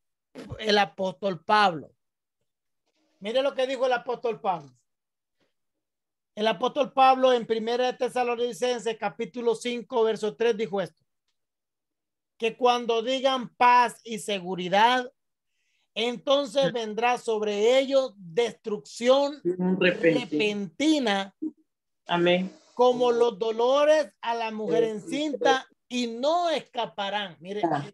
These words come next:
Speaker 2: amén.
Speaker 1: escaparán.
Speaker 2: Wow.
Speaker 1: Es decir, que los primeros tres años y medio, que son paz y seguridad, el anticristo va a engañar a los judíos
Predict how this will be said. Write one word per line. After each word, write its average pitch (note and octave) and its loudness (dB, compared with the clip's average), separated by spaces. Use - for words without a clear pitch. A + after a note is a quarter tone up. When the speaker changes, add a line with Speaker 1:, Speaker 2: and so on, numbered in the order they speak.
Speaker 2:
amén. F3 4
Speaker 1:
escaparán. F#3+ -6
Speaker 2:
Wow. F3 6
Speaker 1:
Es A#3 -8
decir, E4 -4
que C4 -2
los A3+ 0
primeros A3+ -4
tres C4+ -2
años C#4 -4
y C4 -8
medio, A3 -4
que F#3+ -8
son G3 -12
paz G#3 -2
y A3 -4
seguridad, A3+ -2
el G#3+ -4
anticristo G#3+ -4
va B3 0
a B3 -4
engañar A3 -4
a F#3 -6
los G3+ -4
judíos F#3 -4